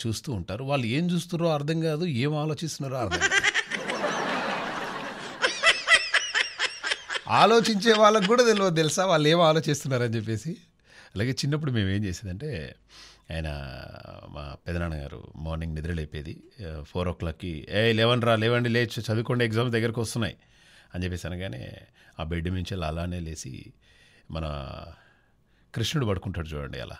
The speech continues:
ఓ చెయ్యి నెత్తి మీద పె-, పడుకొని, ఆ, బ్లాంకెట్ కప్పుకొని, పక్కనే బుక్ పట్టుకొని ఏదో చదువుతున్నట్టుగా బిల్డింగ్ వేసి, ఆ, బిల్డప్ ఇచ్చేదన్నమాట. So, అట్లా పడుకునేవాళ్ళు అనమాట.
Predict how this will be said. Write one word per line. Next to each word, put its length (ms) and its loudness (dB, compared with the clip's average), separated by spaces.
ఓ 80 -6
చెయ్యి 680 -6
నెత్తి 260 -6
మీద 120 -2
పె-, 380 -10
పడుకొని, 560 -10
ఆ, 360 -10
బ్లాంకెట్ 440 -8
కప్పుకొని, 560 -12
పక్కనే 460 -8
బుక్ 280 -12
పట్టుకొని 360 -10
ఏదో 100 -6
చదువుతున్నట్టుగా 560 -8
బిల్డింగ్ 340 -8
వేసి, 300 -14
ఆ, 140 -10
బిల్డప్ 540 -8
ఇచ్చేదన్నమాట. 540 -12
So, 100 -4
అట్లా 200 -4
పడుకునేవాళ్ళు 520 -12
అనమాట. 200 -20